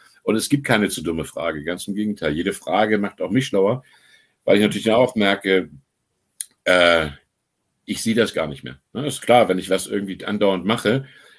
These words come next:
dann sind für mich viele Dinge so dermaßen selbstverständlich für jemand anders natürlich noch, noch, noch nie gesehen sind und, und, und natürlich ganz geheimnisvolle Dinge sind. Äh, und mir macht es auch Spaß, darüber zu sprechen. Und mir fällt es auch leichter zu wissen, was hat der andere für eine Vorstellung.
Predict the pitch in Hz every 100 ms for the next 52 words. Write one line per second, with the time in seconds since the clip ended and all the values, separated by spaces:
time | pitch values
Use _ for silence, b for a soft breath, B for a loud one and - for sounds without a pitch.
0 | B 101 101 101 - 110 104 117 113 104
1 | 107 98 104 107 107 98 92 110 123 101
2 | - 92 85 - 90 90 80 - 92 92
3 | 92 - 92 95 90 - 90 - 85 82
4 | 92 107 92 80 95 117 90 85 82 78
5 | 69 73 67 76 - 82 - 82 - 85
6 | - 85 92 - 82 76 101 95 73 87
7 | 117 b b b b b b 85 87 90
8 | - - - 104 107 110 101 92 - 113
9 | 123 101 90 85 - - - 82 98 98
10 | - _ _ _ _ _ _ 95 90 101
11 | - 92 85 107 117 98 - 87 101 -
12 | 80 85 87 78 92 90 85 82 82 -
13 | 107 - 69 78 104